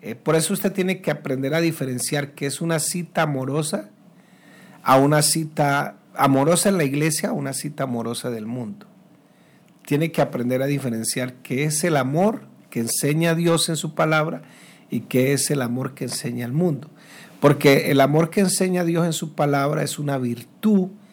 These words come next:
que me servirá cuando me case para abrazar y besar y acariciar. Cuando estoy soltero me servirá para que la persona, y, y casado también, no me haga daño. Eso es el amor de la Biblia.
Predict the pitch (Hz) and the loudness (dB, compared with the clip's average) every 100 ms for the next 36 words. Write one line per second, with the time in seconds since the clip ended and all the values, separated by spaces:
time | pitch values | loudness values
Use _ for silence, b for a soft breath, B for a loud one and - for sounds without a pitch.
0 | B B B - 135 143 139 143 135 135 | B B B -6 -2 0 0 -2 -2 0
1 | 147 370 - - - - 135 131 131 131 | 0 0 -4 -12 -20 0 2 2 0 0
2 | 190 208 208 214 143 135 127 123 - 175 | 2 2 2 -2 -2 -2 -2 -2 0 0
3 | 202 170 120 - 190 - B B B - | 0 -2 -2 0 0 -2 B B B -4
4 | 127 120 120 113 120 180 208 202 - B | -2 0 0 0 0 0 -2 -4 -12 B
5 | B B B B B B B _ _ _ | B B B B B B B _ _ _
6 | _ _ - - - 156 156 156 175 170 | _ _ -20 -18 2 4 4 2 2 2
7 | 202 - 190 196 190 156 - 147 139 151 | 2 4 4 4 2 0 -2 -2 0 0
8 | 151 175 156 143 131 - - 135 139 156 | 2 0 0 -2 -4 -4 -6 -6 -4 -6
9 | - - - 127 127 135 - 131 160 156 | -8 -16 -8 -6 -4 -6 -2 0 2 0
10 | 160 151 139 143 147 147 147 143 147 165 | 0 -2 -2 -2 -2 -2 0 0 2 2
11 | 151 117 101 - - _ - - 131 - | 0 -2 -8 -20 -20 _ -20 -10 -4 -2
12 | 196 208 165 139 143 123 117 131 160 113 | -2 -2 -4 -4 -6 -6 -6 -4 -4 -8